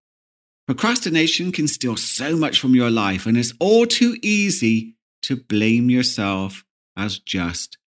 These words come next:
lazy. But what if there's something else at play that's holding you back? Now, I know that some people may be wondering if they have A D H D, but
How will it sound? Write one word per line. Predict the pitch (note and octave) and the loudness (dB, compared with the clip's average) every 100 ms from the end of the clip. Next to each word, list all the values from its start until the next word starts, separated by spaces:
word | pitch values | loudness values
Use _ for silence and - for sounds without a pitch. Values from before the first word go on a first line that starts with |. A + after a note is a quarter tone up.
| - | -14
lazy. | E2+ F2+ F2 D#2+ D#2 - _ _ _ _ _ | -6 -4 -6 -8 -14 -18 _ _ _ _ _
But | G3 F3+ | -6 -2
what | A#3+ A3 | -2 -2
if | |
there's | A3 G#3 | -2 -2
something | - F3+ - E3+ - | -2 -4 -4 -4 -4
else | D3+ D3 - | -4 -4 -6
at | - | -8
play | - G2 E2+ D#2+ _ _ A#2 | -8 -8 -8 -10 _ _ -12
that's | - - | -10 -12
holding | - F#2+ F2+ F2+ E2+ | -8 -8 -6 -6 -6
you | E2 - | -10 -12
back? | - A1+ - - - _ _ _ _ G#2 | -14 -16 -18 -20 -20 _ _ _ _ -4
Now, | A2+ | -2
I | C#3 F3+ | 0 0
know | C#3 F2 A1+ A2 A#2 _ G2 | 0 -2 -6 -10 -14 _ -14
that | - | -8
some | - C3+ D3+ | -4 -2 -4
people | A#2+ A2 G#2 | -4 -6 -4
may | G2+ A2+ C3+ | -2 0 2
be | C3+ | 2
wondering | A#2 B2 B2 G2 D#2+ D#2 - | 2 0 0 0 -6 -8 -8
if | A2+ - | -10 -10
they | - E2 D#2+ - | -10 -10 -10 -12
have | F#2+ F#2+ - | -12 -12 -8
A | F2 F2 | -6 -6
D | F2 F2+ | -4 -6
H | - - | -6 -6
D, | G2+ | -4
but | F2 A2 | -4 -8